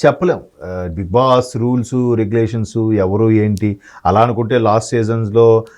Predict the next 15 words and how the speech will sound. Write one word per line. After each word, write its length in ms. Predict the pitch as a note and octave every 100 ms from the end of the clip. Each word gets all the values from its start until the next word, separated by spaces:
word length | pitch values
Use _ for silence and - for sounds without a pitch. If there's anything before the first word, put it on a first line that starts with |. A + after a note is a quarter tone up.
| _
శివాజీ 380 | - A2+ B2 A#2+
గారు 240 | A2+ A#2 A2+
హైయెస్ట్ 420 | A2 A#2+ A#2+ B2
ఓటింగ్ 340 | A#2 A2 A2
వచ్చినా 320 | A2 - A#2
ఆయన 380 | A#2 G#2 A2 A2
కూడా 240 | G#2+ A2 A2
లాస్ట్ 400 | G#2 G2+ - G#2+
వరకు 260 | G2+ F2+
ఉండలేదు. 360 | F2+ F2+ D#2+ E2
వాళ్ళు 260 | E2+ F2
ఏ, 400 | F2 E2 F2 F2+
ఏ 120 | G2+ G#2+
పరంగా 420 | A#2+ A#2 A2+ A2+
వాళ్ళు, 300 | A2 G#2+